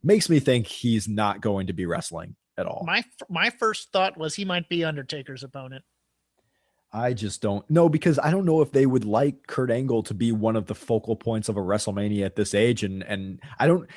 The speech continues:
Speaker 1: I said they trusted him before. I don't know if they trust him to go out there and do ten to fifteen minutes or hell, even twenty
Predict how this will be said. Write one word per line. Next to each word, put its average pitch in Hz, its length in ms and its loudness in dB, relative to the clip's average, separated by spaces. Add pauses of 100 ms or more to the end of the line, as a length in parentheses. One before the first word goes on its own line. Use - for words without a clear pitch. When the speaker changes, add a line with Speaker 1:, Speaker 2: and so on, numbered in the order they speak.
(100)
Speaker 1:
I 131 80 0
said 202 180 0
they 226 80 0
trusted 180 320 0
him 139 80 2
before. 117 360 4
I 101 60 6
don't 120 160 0
know 135 120 4
if 113 60 0
they 107 100 2
trust - 280 0
him 107 80 -4
to 98 80 0
go 101 160 4
out 98 140 4
there 98 140 2
and 90 100 -2
do 92 80 -2
ten 101 260 -2
to 95 60 -6
fifteen 98 420 -4
minutes 101 320 -2
or 85 140 -4
hell, 104 260 0
even 90 220 -4
twenty 101 480 -2